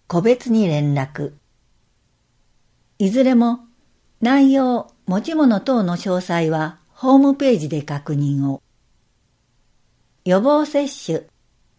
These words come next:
問い合わせ先、健康課、安らぎ会館。電話、八五の五五一一。アイディー三四九六一。マシン風疹混合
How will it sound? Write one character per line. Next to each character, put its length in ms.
問 180
い 80
合 60
わ 140
せ 140
先、 520
健 220
康 300
課、 340
安 300
ら 120
ぎ 140
会 240
館。 320
電 300
話、 240
八 340
五 220
の 380
五 260
五 260
一 360
一。 360
ア 140
イ 160
デ 80
ィ 60
ー 20
三 420
四 260
九 280
六 280
一。 500
マ 160
シ 240
ン 100
風 300
疹 320
混 340
合 380